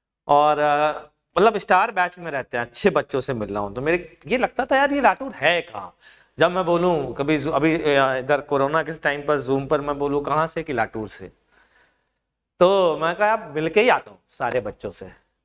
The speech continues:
है ना, तो वहाँ का माहौल देख के आता हूँ, कैसी जगह है, क्या है।"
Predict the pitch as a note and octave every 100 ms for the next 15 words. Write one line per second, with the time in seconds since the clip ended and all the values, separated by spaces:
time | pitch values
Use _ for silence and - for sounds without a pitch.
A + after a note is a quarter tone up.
0 | - D3 F#3 F3 C#3+ D#3 E3 D3+ A#2 E3
1 | E3+ C#3+ - B2+ G#2+ B2 B2+ - B2+ -
2 | B2+ A#2+ A#2+ A#2 G#2+ A2+ A#2 - A#2 A#2+
3 | G#2+ G#2+ G#2+